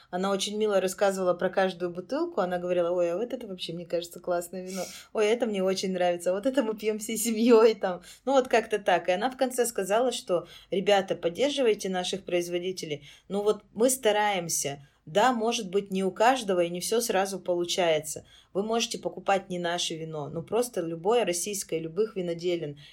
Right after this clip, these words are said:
Этим вы как бы даёте нам шанс сделать что-то лучше, да, и вообще, в принципе, развиваться". Конечно, не знаю, не каждый готов отдать за бутылку, там, хорошего российского вина тысячу рублей,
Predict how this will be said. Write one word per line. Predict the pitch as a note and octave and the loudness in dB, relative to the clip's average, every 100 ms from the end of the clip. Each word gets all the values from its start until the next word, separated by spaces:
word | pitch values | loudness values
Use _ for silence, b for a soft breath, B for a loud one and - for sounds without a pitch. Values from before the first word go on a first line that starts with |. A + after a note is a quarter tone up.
| _ | _
Этим | G#3+ A#3 G#3+ | 0 0 -4
вы | F3+ G3 | -2 -2
как | G3+ F3 | -4 -2
бы | F3 | -2
даёте | F3+ G3 G3+ F#3+ | 2 2 0 -4
нам | F3+ F3+ | -4 -2
шанс | F3 - F#3 E3 - - - _ - | 0 2 2 0 -4 -8 -12 _ -12
сделать | D#3+ F3+ F#3 E3+ | -2 2 4 4
что-то | - F3+ E3+ D#3+ | 2 -2 0 -2
лучше, | F3+ C4+ - - E3+ | -2 -4 -2 -4 -4
да, | D#3+ F3+ G3 | 0 0 0
и | G3+ | 0
вообще, | D#3+ - G#3 | -2 -2 -4
в | - | -4
принципе, | F#3+ G#3 - - | -6 -4 -6 -4
развиваться". | E3+ E3 E3+ E3 D#3+ D#3 - C3+ _ - | -4 -4 -6 -2 -2 -2 -10 -12 _ -2
Конечно, | G3+ C#4+ - A3 F3+ B B B | 0 0 0 0 -2 B B B
не | - F3+ F3+ | -6 -6 -4
знаю, | F#3 F3+ D#3+ D#3 A2+ - | -2 0 0 -2 -6 -6
не | F3+ F#3+ | -6 2
каждый | A3 G#3+ G3 | 4 4 0
готов | F#3 F3+ G3 F3+ - | 0 0 0 -2 -2
отдать | E3+ E3 F#3 F3+ | -4 0 2 2
за | F3 | 0
бутылку, | E3+ F3 F#3+ F#3 | -4 -4 -4 -4
там, | - D#3+ D#3 | -4 -4 -4
хорошего | - E3+ F3 - E3 | -4 -2 0 -2 0
российского | D#3+ D#3+ F3+ E3+ - D#3 | 0 0 -4 -4 -4 -4
вина | D#3+ E3 E3 | -4 -4 -4
тысячу | D#3 F#3 - - E3+ | -2 -4 -4 -6 -4
рублей, | E3+ E3+ G3 B3 C4 | -4 -2 2 2 0